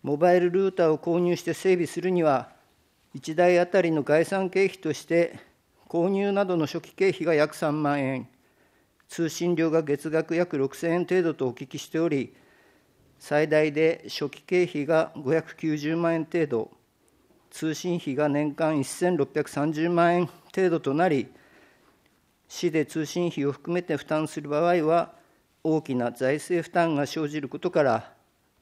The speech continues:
家庭にインターネット環境がなく、オンライン授業を受けることができない場合は、まあ、今後の臨時休業の際に、学校のパソコン教室などを活用して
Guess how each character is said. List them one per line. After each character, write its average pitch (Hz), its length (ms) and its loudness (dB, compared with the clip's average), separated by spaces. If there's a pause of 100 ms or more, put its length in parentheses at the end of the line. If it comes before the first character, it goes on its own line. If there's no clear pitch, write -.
(520)
家 143 220 -6
庭 160 140 2
に 151 140 4
イ 147 100 2
ン 156 60 -2
タ 160 160 0
ー 165 40 0
ネ 160 100 0
ッ - 20 -6
ト 160 160 -6
環 175 240 -2
境 147 180 -2
が 143 140 0
な 170 120 2
く、 139 300 -4 (640)
オ 143 120 -2
ン 156 120 0
ラ 160 140 4
イ 160 60 0
ン 160 40 0
授 180 180 -4
業 170 180 2
を - 40 2
受 180 160 0
け 180 40 4
る 175 60 2
こ 151 140 -4
と 147 80 -4
が 139 100 0
で 131 140 -2
き 160 120 -6
な 170 140 2
い 147 60 0
場 147 200 2
合 180 200 4
は、 127 260 -2 (640)
ま 143 100 -4
あ、 135 60 -2
今 165 200 0
後 160 120 2
の 160 280 0 (520)
臨 147 160 2
時 147 120 -4
休 160 280 -4
業 143 240 0
の 127 100 0
際 165 260 2
に、 123 140 0 (760)
学 127 180 -2
校 147 160 0
の 147 160 2
パ 143 260 -8
ソ 156 120 -8
コ 175 160 -2
ン 180 80 -2
教 214 180 0
室 196 160 -6
な 180 160 0
ど 185 200 0
を 117 40 0
活 151 360 -6
用 170 120 -2
し - 140 -10
て 185 300 0